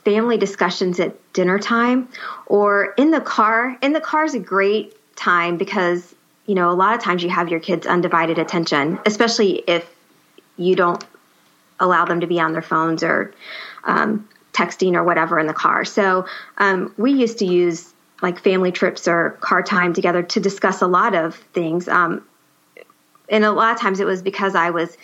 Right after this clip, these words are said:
reading maybe technology articles or whatever, and I kind of felt like I could, you know, everyone's trapped in the car. <laughs> So, so it's a great time to start a family conversation.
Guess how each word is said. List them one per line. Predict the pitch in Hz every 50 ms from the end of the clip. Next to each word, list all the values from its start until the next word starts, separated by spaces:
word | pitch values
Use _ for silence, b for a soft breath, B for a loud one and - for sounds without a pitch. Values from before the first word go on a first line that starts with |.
| B B B B B B B B B
reading | 202 180 202 202 196 190 185 185 180 180 180 - -
maybe | - 190 185 180 170 175
technology | 170 - 196 185 190 185 175 170 175 180 180 190
articles | - - 170 175 175 180 170 180 175 180
or |
whatever, | 170 175 170 165 170 170 175 170 170
and | 165 160
I | 165 170
kind | 170 - 190 185
of | 180
felt | - 175 151
like | - 170 165
I | 165 160 160 160
could, | 156 - - - - - 220 170 - -
you | 185 190
know, | 185 190
everyone's | 214 226 262 247 220 214
trapped | - - - - 302 233
in | 190
the | 180
car. | 190 - - 190 180 170 170 196
<laughs> | -
So, | - 254 - - B B B B B B - 320
so | -
it's | 311 311 -
a | 415
great | - 302 302 320 311
time | - 285 269 277
to | 262 330
start | - 277 254 254 254
a |
family | 254 247 226 220 226 220
conversation. | 254 220 208 202 214 208 220 208 214 214 196 185 190 196